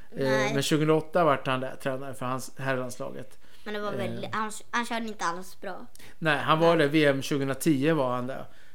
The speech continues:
Speaker 1: Eh, och då gick de till kvartsfinal, men sen åkte de ut då. Ja. Men det där med Guds hand, det är det han är mest känd för. Och så,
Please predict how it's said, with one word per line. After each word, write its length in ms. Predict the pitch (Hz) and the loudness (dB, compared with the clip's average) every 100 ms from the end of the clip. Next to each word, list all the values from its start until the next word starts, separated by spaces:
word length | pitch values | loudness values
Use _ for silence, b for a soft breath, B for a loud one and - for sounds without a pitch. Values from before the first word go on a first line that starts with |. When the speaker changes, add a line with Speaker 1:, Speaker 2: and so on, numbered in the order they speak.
| - | -8
Speaker 1:
Eh, 400 | 120 120 120 117 | -2 0 0 -2
och 160 | 120 123 | -4 -2
då 140 | 175 | 0
gick 120 | 160 | 2
de 100 | 147 | 0
till 100 | 147 | -2
kvartsfinal, 500 | - 151 - 160 135 | -2 -2 -2 -8 -8
men 100 | - | -8
sen 200 | - 160 | -8 -6
åkte 220 | 170 - - | -8 -8 -8
de 80 | |
ut 160 | - - | -8 -8
då. 60 | - - - - - - - - - - - - | -8 -10 -10 -10 -10 -10 -10 -10 -10 -10 -10 -8
Ja. 220 | - - - - - - - B B B | -6 -6 -8 -10 -10 -10 -10 B B B
Men 120 | - 160 | 0 4
det 60 | |
där 120 | 175 | 6
med 160 | 175 165 | 4 4
Guds 280 | 190 185 - | 4 2 2
hand, 240 | 160 139 | 2 4
det 60 | 147 | 2
är 60 | |
det 80 | 143 | 4
han 200 | 135 135 | 4 2
är 40 | 135 | 0
mest 220 | 139 135 | -2 -2
känd 280 | - 131 135 | -2 -4 -4
för. 220 | 139 139 | -6 -6
Och 100 | 135 | -6
så, 260 | - 147 | 0 0